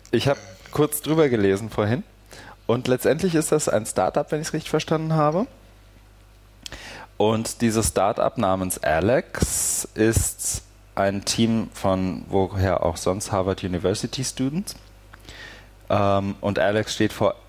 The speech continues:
Anyone's Learning Experience. Und die haben für sich beschlossen, dass sie, so wie Airbnb leere Betten an jemanden vermietet, oder in der, in der Sharing Economy vielleicht sogar, ja doch, das ist ein Vermieten. Jedenfalls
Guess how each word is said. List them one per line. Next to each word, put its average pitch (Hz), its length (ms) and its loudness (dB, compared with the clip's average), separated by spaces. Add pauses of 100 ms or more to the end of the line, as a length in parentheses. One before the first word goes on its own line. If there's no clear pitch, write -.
Anyone's 101 1080 -2
Learning 90 480 -2
Experience. 85 800 -4
Und 123 180 -6
die 143 100 4
haben 151 180 0
für 131 180 0
sich 120 360 -2
beschlossen, 110 520 -2 (1080)
dass 107 200 2
sie, 107 220 4
so 113 180 0
wie 110 120 2
Airbnb 98 520 2
leere 98 380 2
Betten 127 500 -6
an 95 400 -2 (480)
jemanden 107 340 -2
vermietet, 117 560 0 (680)
oder 87 420 0 (100)
in 87 80 -6
der, 82 240 0
in 85 120 -10
der 85 100 0
Sharing 92 420 0
Economy 90 520 -4
vielleicht - 360 -6
sogar, 82 300 -4 (580)
ja 87 100 -4
doch, 80 200 -6
das - 200 -8
ist - 160 -8
ein - 60 -16
Vermieten. 73 360 -12 (460)
Jedenfalls 95 540 -2